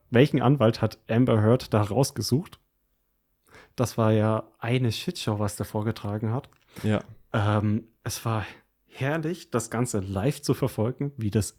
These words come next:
Speaker 1: Internet drauf reagiert. Wunderbar. Jeden Tag was Neues zum Lachen.
Speaker 2: Das ist komplett viral gegangen. Aber komplett.
Speaker 1: Komplett.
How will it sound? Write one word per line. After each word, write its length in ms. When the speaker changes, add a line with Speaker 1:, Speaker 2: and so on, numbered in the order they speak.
Speaker 1:
Internet 560
drauf 300
reagiert. 500
Wunderbar. 640
Jeden 400
Tag 260
was 220
Neues 320
zum 120
Lachen. 300
Speaker 2:
Das 140
ist 80
komplett 480
viral 360
gegangen. 360
Aber 200
komplett. 500
Speaker 1:
Komplett. 460